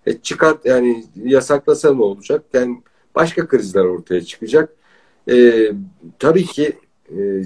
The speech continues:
çarşamba günü ilk toplantısı olacak şeyin, Asgari Ücret Tespit Komisyonu'nun. E, keşke herkesin insanca yaşayabileceği bir geliri olacak şekilde,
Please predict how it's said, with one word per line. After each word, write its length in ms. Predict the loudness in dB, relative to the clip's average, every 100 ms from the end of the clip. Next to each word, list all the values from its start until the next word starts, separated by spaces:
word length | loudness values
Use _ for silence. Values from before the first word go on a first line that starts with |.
| -2
çarşamba 500 | 0 0 2 2 2
günü 180 | 0 -4
ilk 140 | 0
toplantısı 560 | 0 2 2 0 2 2
olacak 460 | 2 -2 -6 -8
şeyin, 340 | -8 -10 -10 -16 _ _ -10
Asgari 320 | -8 -4 -2
Ücret 240 | -2 -2
Tespit 320 | -4 -6 -10 _
Komisyonu'nun. 680 | -6 -6 -6 -4 -4 -8 -14 _ _ _ _ _
E, 500 | -4 0 0 0 0
keşke 560 | 2 2 2 0 0 0
herkesin 520 | 0 0 -2 -6 -6 -8
insanca 640 | -8 -10 -2 0 2 4
yaşayabileceği 1000 | 4 2 0 0 0 -2 -4 -4 -4 -4 -2
bir 140 | -6
geliri 400 | -4 -6 -2 2
olacak 520 | 2 2 -4 -2 -2
şekilde, 600 | -4 -8 -8 -4 -2 -2